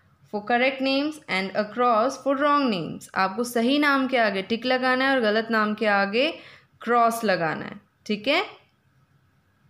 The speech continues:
तो आपको कुछ पिक्चर्स दिए हैं और उनके नाम उनके नीचे लिखे हैं। अगर उन पिक्चर्स के नाम सही लिखे हैं तो आप टिक लगाएंगे और अगर गलत लिखे हैं तो आप क्रॉस लगाएंगे। Clear everyone?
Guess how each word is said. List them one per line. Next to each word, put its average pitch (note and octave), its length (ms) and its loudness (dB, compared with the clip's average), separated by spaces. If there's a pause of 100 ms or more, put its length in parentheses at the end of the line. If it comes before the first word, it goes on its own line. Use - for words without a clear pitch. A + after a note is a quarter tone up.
(240)
तो - 120 -16
आपको A#3 320 0
कुछ D#4 180 -2
पिक्चर्स C4+ 440 -2
दिए B3 260 2
हैं C4 80 0
और C4+ 120 2
उनके B3+ 240 0
नाम A#3+ 320 2
उनके A#3+ 220 2
नीचे A3+ 260 -2
लिखे F3 260 -4
हैं। D#3 120 -6 (440)
अगर B3+ 240 2
उन E4+ 140 2
पिक्चर्स B3+ 420 -2
के C#4+ 140 0
नाम C4 280 2
सही A3 360 0
लिखे A#3 300 -2
हैं G#3 420 -2
तो G#3 120 -4
आप F#3 240 0
टिक G3+ 160 -2
लगाएंगे C4 640 0 (340)
और F#3 80 2
अगर F#3 260 2
गलत G3+ 320 2
लिखे C4 280 0
हैं C4+ 100 2
तो C4+ 100 0
आप A3+ 340 0
क्रॉस F#3 400 2
लगाएंगे। E3 520 -4 (580)
Clear G#3+ 220 2 (120)
everyone? C#4 460 0